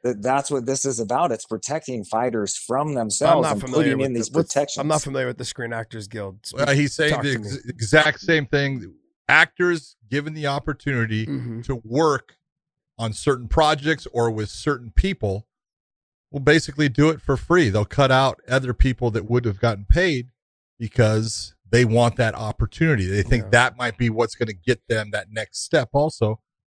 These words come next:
Speaker 3: And you, you've gotta protect your, uh, your assets sometimes from themselves.
Speaker 2: Yeah, all that does
Speaker 1: And
Speaker 2: is
Speaker 1: the
Speaker 2: get
Speaker 1: production companies back then would also force the actors into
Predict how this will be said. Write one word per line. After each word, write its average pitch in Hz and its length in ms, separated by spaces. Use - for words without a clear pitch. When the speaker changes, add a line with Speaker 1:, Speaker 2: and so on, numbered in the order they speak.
Speaker 3:
And 113 440
you, 117 200
you've 110 220
gotta 113 240
protect - 560
your, 101 380
uh, 87 360
your 101 240
assets 123 720
sometimes 156 460
from 131 280
themselves. 123 760
Speaker 2:
Yeah, 143 120
all 170 180
that 151 180
does 131 100
Speaker 1:
And 151 120
Speaker 2:
is 151 40
Speaker 1:
the 143 60
Speaker 2:
get 139 100
Speaker 1:
production 135 500
companies 120 560
back 110 300
then 127 420
would 117 140
also 123 480
force 127 460
the 104 160
actors 117 400
into 117 420